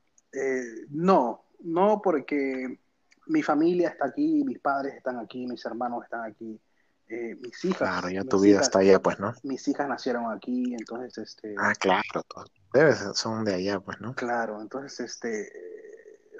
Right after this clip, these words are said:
Speaker 1: para vivir es, es bien difícil. A mí me gusta mucho Lima. Yo cuando voy a Lima disfruto, y ahora, ahora mismo estoy loco por, por ir a Lima. Me gusta mucho.
Speaker 2: <laughs>
Speaker 1: Pero, pero, pero el tema de vivir es, ya es difícil por, por las cosas que te digo, ¿no?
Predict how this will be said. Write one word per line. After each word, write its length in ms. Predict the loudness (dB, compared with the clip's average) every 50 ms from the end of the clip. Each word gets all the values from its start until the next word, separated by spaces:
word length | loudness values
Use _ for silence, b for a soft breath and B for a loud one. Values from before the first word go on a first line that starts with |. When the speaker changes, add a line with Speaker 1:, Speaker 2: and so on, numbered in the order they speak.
| -4
Speaker 1:
para 200 | 0 2 4 4
vivir 320 | 4 6 6 6 6 4 4 0 -2 -6 _ _ _ _ -6
es, 280 | -4 -4 -2 -4 -6 -14 -14 -12
es 160 | -10 -10 -6
bien 180 | -2 0 2 2
difícil. 340 | 2 0 -4 -6 -6 -2 0
A 40 | 2
mí 80 | 4
me 100 | 6 6
gusta 240 | 8 6 6 6 4
mucho 240 | 4 2 2 2 2
Lima. 260 | 2 2 2 2 2
Yo 100 | 0 0
cuando 220 | 2 2 4 4 4
voy 120 | 4 4
a 60 | 2
Lima 360 | 4 4 2 2 2 0 0 -6 _ _ b b b b b b _ -12
disfruto, 800 | -6 -4 -4 -4 -2 0 0 2 2 4 4 4 4 2 0 -6 _ _ _ _ _
y 120 | -4 2 6
ahora, 220 | 6 6 8 6 6
ahora 140 | 6 6 6
mismo 180 | 4 2 0
estoy 180 | 0 -2 -2 0
loco 240 | 0 0 0 -2 -2
por, 300 | -4 -4 -6 -6 -6 -6
por 160 | -6 -4 -4
ir 80 | -2 -2
a 40 | -2
Lima. 300 | -2 -2 -2 -2 -4 -6 b b b b b b b b -2 0
Me 120 | 2 6
gusta 300 | 8 6 6 6 4 0
mucho. 200 | 0 0 0 0
Speaker 2:
<laughs> 380 | 2 2 2 2 0 -4 -12 _ _ _ _ _ _ 2
Speaker 1:
Pero, 640 | 4 6 6 6 6 4 4 2 0 -2 -8 -12 _ _
pero, 300 | -2 0 2 2 2 2
pero 140 | 2 0 0
el 40 | 2
tema 240 | 2 4 4 6 6
de 80 | 4
vivir 300 | 4 4 6 6 4 4
es, 120 | 4 4 2
ya 160 | 2 2 2 0
es 60 | -2
difícil 460 | -6 -8 -8 -8 -8 -8 -10 -14 -14 _ _ _ _ _
por, 160 | -8 -8 -6 -6 -8 -10 -10 _
por 200 | -6 -4 -4 -4
las 80 | -4 -6
cosas 180 | -6 -4 -4
que 80 | -6 -4
te 80 | -4 -4
digo, 200 | -6 -6 -8 -10
¿no? 200 | -12 -14 -16